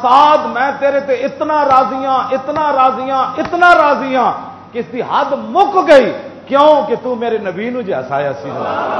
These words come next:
کی محمد سے وفا تو نے۔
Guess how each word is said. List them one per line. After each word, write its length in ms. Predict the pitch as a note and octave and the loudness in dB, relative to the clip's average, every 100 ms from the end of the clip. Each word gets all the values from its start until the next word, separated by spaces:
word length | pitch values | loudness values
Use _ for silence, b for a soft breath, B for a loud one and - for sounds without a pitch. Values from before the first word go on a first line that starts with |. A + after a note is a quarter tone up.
| - - - - - - - - - - - - - - - - - - | -4 -4 -4 -6 -6 -6 -8 -8 -8 -10 -10 -12 -12 -14 -14 -14 -16 -10
کی 200 | F#3+ G#3+ | -6 -4
محمد 560 | G#3 E3 G#3 G#3+ F#3+ D#3 | -4 -6 -6 -6 -6 -6
سے 100 | F#3+ | -4
وفا 360 | F3+ - F#3 | -4 2 2
تو 220 | E3+ F3 | 2 -2
نے۔ 160 | E3+ D#3 | -6 -8